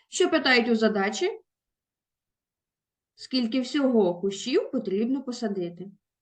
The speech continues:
Якщо відомо, що першого дня посадили шість кущів малини, а другого дня — дев'ять, про що дізнаємось?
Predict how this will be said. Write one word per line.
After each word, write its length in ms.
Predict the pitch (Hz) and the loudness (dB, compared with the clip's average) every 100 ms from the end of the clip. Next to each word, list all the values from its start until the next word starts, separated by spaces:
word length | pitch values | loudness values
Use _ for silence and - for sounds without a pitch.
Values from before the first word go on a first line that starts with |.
| _ _ _ _ _ _ _ _ _ _ _ _ - | _ _ _ _ _ _ _ _ _ _ _ _ -6
Якщо 380 | 190 185 - 392 | -4 -2 0 2
відомо, 840 | 480 403 269 233 202 190 214 - _ _ - | 2 0 2 2 2 0 -6 -12 _ _ -8
що 240 | - 311 | -2 -2
першого 580 | 311 466 640 - 294 240 | 0 0 0 0 2 4
дня 320 | 220 196 180 | 4 4 2
посадили 600 | 214 220 240 233 440 508 | -2 -2 0 2 2 2
шість 560 | - 285 254 233 - - | -2 -2 0 0 -2 -10
кущів 340 | 226 254 240 | -10 -2 2
малини, 680 | 233 233 226 220 214 220 233 _ _ _ _ _ _ - | 4 4 4 2 0 -8 -12 _ _ _ _ _ _ 2
а 180 | 214 214 | 4 6
другого 800 | 262 494 554 330 202 170 170 - - | 4 4 4 4 4 -2 -6 -14 -16
дня — 540 | 180 196 180 175 175 - _ _ - | -6 -4 -4 -6 -10 -20 _ _ -8
дев'ять, 800 | 269 330 277 220 226 233 - _ _ _ _ _ | 4 6 6 6 4 0 -4 _ _ _ _ _
про 160 | 381 381 | -2 0
що 200 | 320 247 | 2 2
дізнаємось? 760 | 254 269 269 269 302 339 - | 2 0 0 0 -2 -6 -12